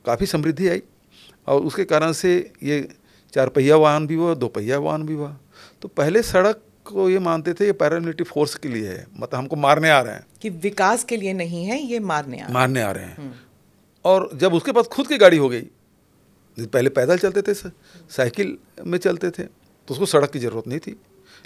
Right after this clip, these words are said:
Speaker 1: लेकिन अब खुद के पास गाड़ी हो गई तो सड़क की ज़रूरत पड़ी। आज, आज
Speaker 2: पर ये नक्सलियों का प्रोपेगेंडा था ना कि अगर बुलडोजर आ रहा है, सड़क बन रही है, तो इसका मतलब है आपकी ज़मीन लेने आ रहे हैं। हम्म।
Speaker 1: बिल्कुल यही। लेकिन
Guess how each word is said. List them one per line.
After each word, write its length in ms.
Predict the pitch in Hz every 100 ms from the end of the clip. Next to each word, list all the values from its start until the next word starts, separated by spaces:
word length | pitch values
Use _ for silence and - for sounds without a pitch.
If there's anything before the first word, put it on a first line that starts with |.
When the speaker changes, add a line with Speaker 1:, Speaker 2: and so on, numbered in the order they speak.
| -
Speaker 1:
लेकिन 160 | 147
अब 80 | 160
खुद 220 | - 196
के 80 | 196
पास 220 | 165 175
गाड़ी 220 | 175 170
हो 120 | 185 180
गई 120 | 170
तो 120 | 127
सड़क 220 | - 123
की 100 | -
ज़रूरत 300 | 120 120 156
पड़ी। 200 | 175 175
आज, 220 | 151 117
आज 160 | 123 120
Speaker 2:
पर 140 | -
ये 160 | 277 302
नक्सलियों 480 | 254 220 - 254 269
का 100 | 277
प्रोपेगेंडा 640 | 254 180 190 196 196 214
था 180 | 226 170
ना 120 | 175
कि 120 | 208
अगर 280 | 233 208 233 - - -
बुलडोजर 540 | 180 202 185 196 233 214
आ 120 | 170
रहा 120 | 165
है, 140 | 175 214
सड़क 320 | - 196 214
बन 200 | 180 170
रही 120 | 175
है, 60 | 220
तो 120 | 254
इसका 380 | 226 220 220 220
मतलब 360 | 208 208 202
है 220 | 208 269 277 - - -
आपकी 340 | - 196 -
ज़मीन 280 | 208 202 208
लेने 300 | 202 208 208
आ 140 | 170 120
रहे 140 | -
हैं। 340 | - 143 - _ _ _ _ _ -
हम्म। 200 | 139 127 _
Speaker 1:
बिल्कुल 340 | 123 147 226 165
यही। 240 | 117 - - _ _ _ _
लेकिन 420 | 120 135 208 190